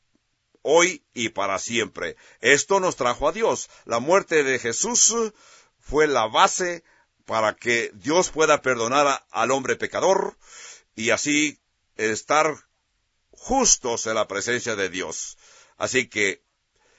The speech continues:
hemos experimentado la, la recompensa más grande que haya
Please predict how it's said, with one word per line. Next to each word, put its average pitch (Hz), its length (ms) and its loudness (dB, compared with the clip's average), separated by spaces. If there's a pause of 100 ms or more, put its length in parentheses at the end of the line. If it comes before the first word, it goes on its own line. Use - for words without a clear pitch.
(1800)
hemos - 1000 0 (420)
experimentado 165 1000 2 (1500)
la, 117 800 6 (1500)
la 127 500 -6
recompensa 143 760 2
más 135 300 0
grande 135 420 2
que 113 120 2
haya 123 460 4